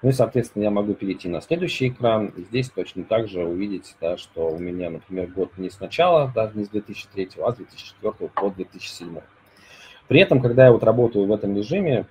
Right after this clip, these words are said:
ну, то есть проигрываю его, у меня все возможности по работе с Luxem S B I остаются. То есть если ко меня кто-то спросит, задаст мне вопрос, да, я могу всегда перейти на другой дашборд,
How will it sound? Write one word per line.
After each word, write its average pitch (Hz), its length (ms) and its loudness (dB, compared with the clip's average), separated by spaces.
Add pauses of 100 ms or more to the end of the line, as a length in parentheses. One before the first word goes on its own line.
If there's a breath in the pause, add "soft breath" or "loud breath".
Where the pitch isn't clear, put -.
ну, 92 120 -10
то 98 60 -8
есть 92 140 -14 (720)
проигрываю 92 640 4
его, 90 360 0 (380)
у 98 60 -8
меня 131 300 0
все 127 220 -4
возможности 117 760 0
по 113 120 0
работе 104 340 -2
с - 80 -20
Luxem 101 260 -10
S 95 80 -6
B 107 140 -2
I 113 160 0
остаются. 92 560 -4
То 76 60 -14
есть - 120 -20
если - 180 -14
ко - 120 -12
меня 104 380 -4
кто-то - 400 -10
спросит, - 480 -8
задаст 95 340 -6
мне 87 80 -8
вопрос, 127 560 -4
да, 110 280 -2 (380 soft breath)
я 110 180 2
могу 101 280 -2
всегда - 360 -4
перейти 95 360 -10
на 90 100 -8
другой 90 300 -8
дашборд, 131 580 0